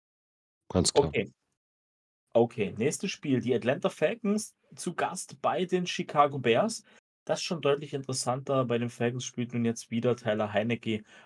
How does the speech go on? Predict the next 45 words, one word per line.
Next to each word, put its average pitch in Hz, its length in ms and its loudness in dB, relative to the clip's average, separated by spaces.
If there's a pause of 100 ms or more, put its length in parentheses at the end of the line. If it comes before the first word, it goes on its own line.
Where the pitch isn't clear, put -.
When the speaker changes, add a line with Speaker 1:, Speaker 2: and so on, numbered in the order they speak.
Speaker 2:
Auch 113 160 -2
da 113 200 2
ein 117 180 -2
absolutes - 580 -6
Hin 113 100 -6
und 113 200 -4
Her. 123 120 -2
Und 135 180 -6
die 117 60 2
Bears - 440 -4
haben 175 160 0
grad 170 240 -6
so 202 80 -6
einen 180 80 -6
kleinen 165 300 -4
Run, 156 280 -2
habe 233 160 -2
ich 196 60 -8
das 139 200 -6
Gefühl. 147 460 -2 (680)
Und 139 640 2
daher 151 260 2
tippe 165 240 -6
ich 156 80 -2
auch 131 120 -6
hier 143 180 -4
zu 131 240 0
Hause 139 300 2
auf 123 220 0
die 127 280 -4
Chicago 127 400 -2
Bears. 135 300 2
Und 117 120 -2
auch 110 120 -2
da 117 180 -2
spielt 120 300 -10
Justin 110 260 -6
Fields 139 260 -10
schon 101 180 -6
so 101 60 -4
ein 98 100 -4
bisschen 98 260 -8
um 98 80 -4
seine 98 200 -6
Zukunft. - 480 -12